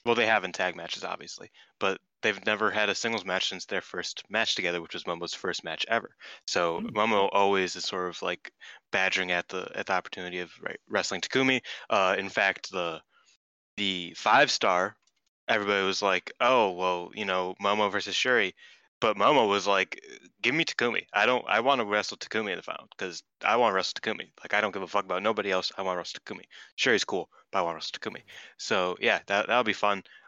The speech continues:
Speaker 1: Um, presumably, Momo will be healing it up. Uh, she already doesn't like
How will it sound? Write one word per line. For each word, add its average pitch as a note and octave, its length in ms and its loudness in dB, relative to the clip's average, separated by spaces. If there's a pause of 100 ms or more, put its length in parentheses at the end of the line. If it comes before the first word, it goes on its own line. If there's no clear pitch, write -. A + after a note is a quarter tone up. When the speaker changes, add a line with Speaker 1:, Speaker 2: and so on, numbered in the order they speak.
Speaker 1:
Um, F2+ 400 0 (280)
presumably, A#2+ 560 2
Momo A2 160 4 (120)
will G#2+ 80 2
be G#2 120 -2
healing A2+ 380 2
it G#2 100 2
up. A2+ 160 2 (340)
Uh, F2 260 -2
she - 180 -2
already G2+ 240 4
doesn't F#2+ 260 -2
like F#2+ 300 -2